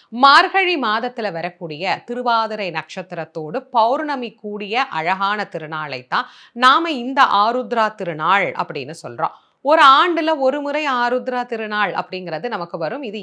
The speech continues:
இயற்கையானது. ஆனால் ஒரு சில ஆண்டுல இரண்டு முறை வருவது என்பது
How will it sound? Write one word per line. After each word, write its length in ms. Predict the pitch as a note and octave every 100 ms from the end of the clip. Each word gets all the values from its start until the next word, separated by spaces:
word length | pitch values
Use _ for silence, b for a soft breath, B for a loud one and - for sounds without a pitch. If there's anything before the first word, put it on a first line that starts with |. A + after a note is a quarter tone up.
| D#3
இயற்கையானது. 680 | E3+ - D3 B2 B2+ D#3 D#3 -
ஆனால் 260 | F#3 A3 C#4 B B B G3
ஒரு 120 | G#3+ B3
சில 160 | C4+ B3 G#3+ G3
ஆண்டுல 320 | A#3 A#3 A3+ - B B F#3+ G#3
இரண்டு 320 | C4+ E4 D#4+ D4+
முறை 180 | D#4 D#4 C#4
வருவது 360 | C4 B3+ A#3 A#3+ F#3
என்பது 300 | G3+ F#3+ F#3